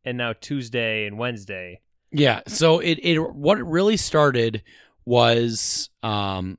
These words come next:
Speaker 2: last Saturday. Uh,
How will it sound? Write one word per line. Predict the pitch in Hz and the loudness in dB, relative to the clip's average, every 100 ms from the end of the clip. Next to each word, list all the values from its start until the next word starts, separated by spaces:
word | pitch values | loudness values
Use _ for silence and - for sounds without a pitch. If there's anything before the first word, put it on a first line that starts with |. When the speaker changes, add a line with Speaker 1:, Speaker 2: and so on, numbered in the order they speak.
| _ | _
Speaker 2:
last | 117 135 170 - | 0 2 2 0
Saturday. | 143 127 123 107 90 80 - _ _ _ _ _ - | 2 4 2 0 -6 -10 -20 _ _ _ _ _ -6
Uh, | 98 95 90 | -4 -4 -8